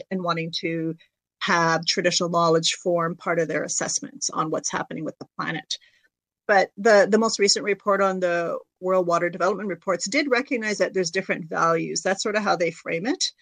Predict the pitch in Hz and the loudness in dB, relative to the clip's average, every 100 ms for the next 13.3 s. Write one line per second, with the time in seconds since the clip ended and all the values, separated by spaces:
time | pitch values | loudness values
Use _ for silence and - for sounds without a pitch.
0 | _ _ _ 190 180 175 175 180 175 170 | _ _ _ 0 2 2 2 0 -4 -8
1 | - _ _ 240 226 226 220 - 202 196 | -12 _ _ 6 6 6 4 4 2 4
2 | 180 - 175 185 180 - - 180 - 190 | 2 2 0 0 -2 -4 -4 -2 0 0
3 | 175 165 165 170 - - 196 190 - 175 | 2 2 0 -2 -6 -2 0 0 2 2
4 | 170 170 165 - 165 156 170 170 156 170 | 2 0 -2 -2 -4 -4 -2 -2 -2 -2
5 | - 160 165 160 - - - - _ 202 | -2 -2 0 -2 -6 -10 -12 -20 _ 0
6 | 226 - 262 254 262 - - - - 175 | 0 2 2 4 2 -2 -18 -10 -4 -2
7 | 170 170 - 214 214 170 175 - 202 180 | 0 -2 -4 -4 -2 -2 -2 0 -2 0
8 | 190 196 180 - 170 190 196 214 - 220 | 0 0 -4 -6 -4 -2 -2 -4 -4 -2
9 | 226 - 233 208 208 294 - 330 294 - | 0 0 0 2 2 2 0 0 0 -4
10 | - - 214 220 208 220 202 - - - | -14 0 2 2 0 -2 -4 -4 -6 -4
11 | 240 220 214 180 165 165 202 226 175 170 | 0 0 0 -2 -2 0 2 6 6 4
12 | 180 175 175 180 175 175 - _ _ _ | 4 4 4 4 0 -2 -6 _ _ _
13 | 185 185 175 | -2 0 0